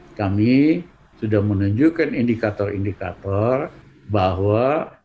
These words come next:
ekonomi Indonesia terus mengalami perlambatan. Ya, baik secara makroekonomi dengan menggunakan indikator, misalnya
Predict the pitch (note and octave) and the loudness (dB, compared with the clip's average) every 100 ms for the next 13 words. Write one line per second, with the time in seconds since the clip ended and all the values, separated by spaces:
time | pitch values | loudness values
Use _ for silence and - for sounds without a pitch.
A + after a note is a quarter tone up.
0 | - A2 A#2+ A#2+ A#2 A2+ G#2+ G#2+ G2+ F#2+ | -8 -4 0 2 2 2 0 0 -2 -2
1 | E2+ - A#2 C3+ D3 - - B2+ E3 E3+ | -4 0 2 2 -2 -8 -2 2 2 0
2 | C#3+ B2+ A#2 A2 A2 G#2 A2 B2+ B2 G#2 | -2 -2 0 0 0 0 0 -2 -4 -4
3 | G2+ F#2+ G#2 G2 A#2 G#2 F2 D#2 - _ | -4 -2 -2 -2 -2 -2 -4 -12 -20 _
4 | _ - - - - - - - F2+ F#2+ | _ -20 -20 -20 -20 -20 -20 -16 -4 -2
5 | B2+ B2 G2 C3 C#3+ A#2 G#2 G2 G#2 G2 | -2 -2 -2 -2 -4 -8 -6 -2 -2 -2
6 | F#2+ - G2+ G2+ - G2+ F#2+ - G2 F#2+ | -4 -6 -6 -6 -4 -4 -4 -6 -6 -4
7 | F#2 G#2+ B2+ C#3+ F#3 A#3+ - _ _ - | -2 0 2 2 2 -2 -8 _ _ -20
8 | - - - F#2+ F#2+ G#2 G#2+ G2+ G2 G2 | -20 -20 -18 -8 -2 0 0 -2 -2 -2
9 | G2 - A2+ A#2+ G#2 F#2+ F#2 G2 F#2+ A2+ | -4 -4 -4 -2 -2 -4 -6 -8 -6 -2
10 | A2+ G#2+ F2+ - _ _ - G2+ - F#2+ | 0 0 -2 -10 _ _ -6 -6 -4 -6
11 | F#2 F#2+ A2 B2 B2 G#2+ - | -4 -2 0 0 0 -2 -6